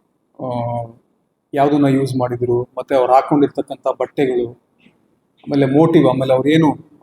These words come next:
ಆ, ಒಡವೆನ ತಗೊಂಡು ಹೋಗಿರ್ತಾರೆ ಅದನ್ನು ಕೂಡ ಮಾರಿರ್ತಾರೆ. ಇವ್ರು ಯಾರು ಅಜ್ಜಿ ಇರ್ತಾರೆ ಅವರ ಸಂಬಂಧಿಕರು ಒಬ್ಬರೇನೆ ಒ-, ಒಬ್ರನ್ನ ಬಳಸ್ಕೊಂಡೆ ಅವ್ರು ಇನ್ನೊಬ್ರಿಗೆ ಮಾರಾಟ ಮಾಡಿರ್ತಾರೆ.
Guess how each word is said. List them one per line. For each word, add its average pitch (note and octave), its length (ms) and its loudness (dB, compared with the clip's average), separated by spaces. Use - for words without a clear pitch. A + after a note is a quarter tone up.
ಆ, B2 260 -6
ಒಡವೆನ D3 420 0
ತಗೊಂಡು C#3+ 260 0
ಹೋಗಿರ್ತಾರೆ C#3 380 0
ಅದನ್ನು F3 260 2
ಕೂಡ F#3 160 4
ಮಾರಿರ್ತಾರೆ. D#3+ 460 2
ಇವ್ರು D3 280 -2
ಯಾರು D#3+ 320 6
ಅಜ್ಜಿ D#3 240 0
ಇರ್ತಾರೆ F3+ 380 4
ಅವರ D#3 220 4
ಸಂಬಂಧಿಕರು G3 640 2
ಒಬ್ಬರೇನೆ F#3 840 4
ಒ-, C#3 340 4
ಒಬ್ರನ್ನ F3 260 4
ಬಳಸ್ಕೊಂಡೆ F3 440 2
ಅವ್ರು E3 160 4
ಇನ್ನೊಬ್ರಿಗೆ D#3+ 380 -2
ಮಾರಾಟ C#3 200 2
ಮಾಡಿರ್ತಾರೆ. - 580 -10